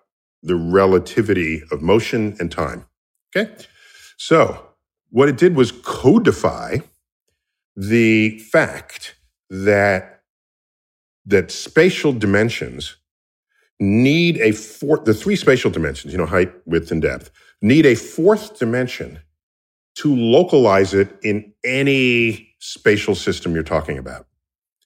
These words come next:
And since you needed time, then it's a space-time system. So, so, so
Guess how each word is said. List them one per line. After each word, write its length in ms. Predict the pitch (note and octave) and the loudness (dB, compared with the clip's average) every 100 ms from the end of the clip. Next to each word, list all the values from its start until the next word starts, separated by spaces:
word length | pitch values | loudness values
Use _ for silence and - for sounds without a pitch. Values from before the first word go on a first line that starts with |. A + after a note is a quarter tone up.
| _ _ - - | _ _ -20 -2
And 120 | A#2+ | 0
since 240 | A#2 C#3+ A#2+ | 0 -2 0
you 60 | |
needed 260 | A#2+ B2+ A2 | 2 2 2
time, 500 | - G3 B3+ C3+ E3 D3 | 2 4 6 4 2 0
then 140 | A2+ B2 | 2 0
it's 140 | A#2 | 0
a 60 | B2+ | -6
space-time 1000 | - F3 A3 - - F#2+ D2+ D2+ C#2+ C#2+ _ _ | -4 -4 -4 -8 -4 -2 -2 -6 -10 -16 _ _
system. 580 | - E2+ - - - - _ _ _ _ _ _ _ | -10 -8 -8 -14 -18 -20 _ _ _ _ _ _ _
So, 560 | - - F#3 - - - _ _ _ _ _ _ _ _ | -4 2 4 2 -6 -20 _ _ _ _ _ _ _ _
so, 180 | - D3+ - | -12 -12 -12
so 540 | - G#3 C#3+ E2 - | -4 2 2 0 -10